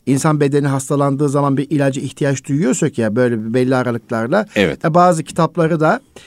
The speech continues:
Speaker 1: e, mesleğimiz gereği olabilir, e, bilişsel öğrenmemiz gereği veya ruhsal öğrenmemiz gereği, e, belli aralıklarla okuduğumuzdur. O da ilaç gibi gelir. Gerçekten derdimize derman, e, olur. E,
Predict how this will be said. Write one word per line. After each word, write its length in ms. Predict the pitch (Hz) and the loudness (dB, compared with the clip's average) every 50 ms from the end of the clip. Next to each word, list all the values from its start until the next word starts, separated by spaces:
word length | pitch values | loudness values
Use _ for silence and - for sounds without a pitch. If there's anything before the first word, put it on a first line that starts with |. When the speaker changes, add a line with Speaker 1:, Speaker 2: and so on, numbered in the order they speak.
| - _ _ _ - | -20 _ _ _ 0
Speaker 1:
e, 160 | 131 139 139 | 2 2 2
mesleğimiz 600 | 131 135 160 160 - - 170 160 160 165 156 143 | 2 2 2 0 2 2 2 2 2 2 0 0
gereği 220 | 143 151 143 135 143 | 2 2 2 4 4
olabilir, 600 | 139 127 123 123 107 110 110 120 139 165 - - _ _ _ _ _ - | 4 4 2 2 0 0 0 0 0 -2 -4 -10 _ _ _ _ _ -6
e, 140 | 147 127 135 | -4 -2 0
bilişsel 460 | 147 151 151 - - 185 170 170 151 | 2 2 2 0 2 2 2 2 2
öğrenmemiz 540 | 147 156 156 151 156 156 156 151 156 147 143 | 2 2 2 2 2 2 2 0 0 -2 -2
gereği 300 | 139 131 117 123 131 139 | -2 -2 0 0 0 0
veya 160 | 147 151 147 | 2 2 2
ruhsal 360 | 147 139 143 - - 170 170 | 2 0 -2 0 0 0 2
öğrenmemiz 520 | 160 151 143 147 143 143 143 151 156 143 139 | 2 2 2 2 0 0 0 -2 -2 -4 -2
gereği, 400 | 139 131 117 117 131 180 214 208 - - - - - - - | -2 -2 0 0 0 0 0 -2 -6 -16 -20 -20 -10 -4 0
e, 380 | 147 143 143 143 139 131 139 | 2 2 2 2 0 0 2
belli 220 | 160 170 175 196 214 | 2 2 4 4 4
aralıklarla 420 | 190 175 165 151 - 156 135 135 | 4 4 2 0 -2 -2 -2 -2
okuduğumuzdur. 920 | 131 135 143 131 127 131 127 123 123 120 110 - - - 147 175 226 233 - - | -2 -2 -4 -2 0 0 2 2 0 -2 -4 -6 -12 -2 0 0 0 0 -2 -2
O 120 | 202 190 | 0 2
da 220 | 170 190 226 269 269 - _ _ _ _ _ | 2 2 2 0 -2 -10 _ _ _ _ _
ilaç 340 | - 180 214 220 214 - - | 0 2 4 4 2 0 0
gibi 240 | 175 160 139 139 127 | -2 0 0 2 2
gelir. 260 | 117 127 127 156 208 | 2 0 0 0 0
Gerçekten 640 | 185 190 185 160 - - 147 - - 190 196 170 | 0 2 2 2 2 0 -4 -4 -2 -2 -2 0
derdimize 640 | 156 156 147 143 117 143 135 135 135 180 214 233 214 - - _ _ - | 2 2 0 0 0 0 -2 0 2 2 0 0 0 -6 -14 _ _ 0
derman, 560 | 151 156 151 147 165 175 170 165 156 131 - - _ | 2 2 2 4 2 2 2 2 0 -2 -6 -10 _
e, 40 | 135 131 127 120 120 120 117 123 | -4 -4 -4 -4 -6 -6 -4 -6
olur. 680 | 123 - 147 139 139 170 208 208 185 190 - 165 160 151 | -6 -4 -4 0 2 2 2 0 0 -8 -14 -12 -6 -2
E, 440 | 147 151 151 147 147 147 147 151 151 | 0 0 2 2 2 0 0 -2 -4